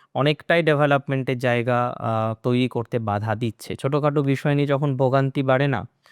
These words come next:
তখন চিন্তাটা বাড়ে, কারণ আপনি আপনার ঈপ্সিত কাজটা করতে পারছেন না, আপনি আপনার প্রিয় কাজটি করতে পারছেন না, আপনি আপনার পছন্দের জায়গাটি তৈরি করতে পারছেন না, সেখানেও একটা জটিলতা, সেখানেও একটা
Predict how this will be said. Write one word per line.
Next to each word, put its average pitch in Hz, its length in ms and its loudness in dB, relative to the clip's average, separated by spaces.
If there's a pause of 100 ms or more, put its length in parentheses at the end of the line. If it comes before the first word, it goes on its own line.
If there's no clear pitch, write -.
(180)
তখন 143 260 0
চিন্তাটা 139 600 2
বাড়ে, 107 260 -4
কারণ 185 220 -4
আপনি 180 460 0
আপনার 160 440 0
ঈপ্সিত 139 460 -6
কাজটা 151 420 -2
করতে 135 300 -4
পারছেন 123 380 -6
না, 117 200 -6 (500)
আপনি 147 300 0
আপনার 143 320 0
প্রিয় 151 320 0
কাজটি 135 380 -4
করতে 127 320 -6
পারছেন 120 400 -6
না, 113 240 -6 (380)
আপনি 147 300 0
আপনার 147 480 2 (380)
পছন্দের 160 560 0
জায়গাটি 139 520 2
তৈরি 139 280 -2
করতে 135 300 -6
পারছেন 127 380 -6
না, 117 240 -8 (320)
সেখানেও 156 500 0
একটা 151 260 0
জটিলতা, 127 680 0 (320)
সেখানেও 143 400 -2
একটা 139 400 0